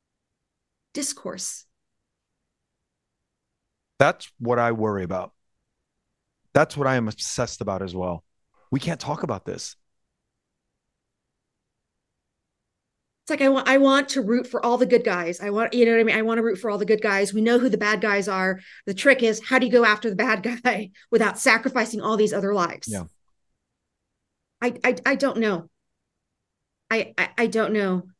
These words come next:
Speaker 1: And, and, and now th-, there are thousands and thousands of refugees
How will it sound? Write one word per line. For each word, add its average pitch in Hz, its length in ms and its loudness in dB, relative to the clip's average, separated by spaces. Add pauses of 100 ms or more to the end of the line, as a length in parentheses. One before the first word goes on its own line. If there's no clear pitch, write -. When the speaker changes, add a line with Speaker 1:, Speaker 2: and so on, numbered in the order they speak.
(120)
Speaker 1:
And, 196 640 -4 (2250)
and, 202 560 -4
and 202 520 -6 (840)
now 220 680 4 (340)
th-, 185 240 -4
there 208 320 0
are 202 420 2 (1500)
thousands 262 520 4
and 233 160 -2
thousands 226 380 0
of 196 100 -6
refugees 196 640 -4